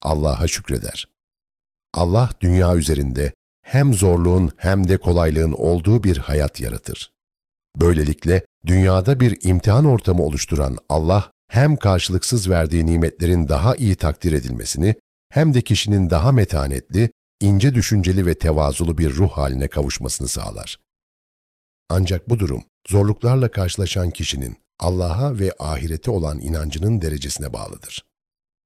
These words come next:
Kişi gerçek iman sahibi ise, asıl varılacak yerin ahiret yurdu olduğunu biliyorsa, tüm yaşadığı zorluk ve sıkıntıların kendisine mükafat olarak geri döneceğine inanıyorsa,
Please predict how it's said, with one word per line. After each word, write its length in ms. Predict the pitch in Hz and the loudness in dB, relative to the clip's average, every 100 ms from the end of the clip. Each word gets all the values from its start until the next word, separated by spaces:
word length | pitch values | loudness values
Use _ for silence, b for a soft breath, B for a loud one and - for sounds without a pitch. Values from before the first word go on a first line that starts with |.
| _ - | _ -6
Kişi 280 | 117 - 147 | -4 -2 0
gerçek 420 | 101 87 107 65 | 0 -2 -6 -6
iman 320 | 80 80 87 | -4 -4 -4
sahibi 440 | - 76 71 76 | -6 -8 -6 -4
ise, 360 | 98 - - - _ _ _ - | -4 -6 -12 -18 _ _ _ -6
asıl 340 | 101 160 131 | -4 -2 -2
varılacak 580 | 95 87 85 82 82 - | -2 -2 -2 -4 -6 -6
yerin 280 | 80 76 73 - | -6 -4 -6 -4
ahiret 500 | 90 95 135 135 104 | -2 0 0 -2 -4
yurdu 220 | 90 101 | -2 0
olduğunu 360 | 87 76 69 | 0 -2 -8
biliyorsa, 560 | 64 85 98 - 60 53 _ _ _ _ | -4 0 0 -2 -10 -12 _ _ _ _
tüm 220 | 147 147 | 0 2
yaşadığı 460 | 98 78 87 87 87 | 0 -2 -4 -2 -4
zorluk 480 | 78 80 80 - 87 | -2 -2 -2 -6 -4
ve 140 | 82 _ _ | -6 _ _
sıkıntıların 720 | - 107 - 104 - 95 101 98 | -8 -8 -2 -4 -2 -4 -2 -2
kendisine 560 | - 85 78 73 110 | -2 -6 -4 -6 -4
mükafat 540 | 92 80 92 85 151 147 | -4 -4 -4 -2 -2 -2
olarak 340 | 127 95 90 | 0 0 -4
geri 220 | 90 95 | -2 -2
döneceğine 460 | 95 90 85 92 90 | 0 -2 -2 -2 -2
inanıyorsa, 640 | 80 76 85 80 - 92 | -2 -2 -2 -4 -4 -6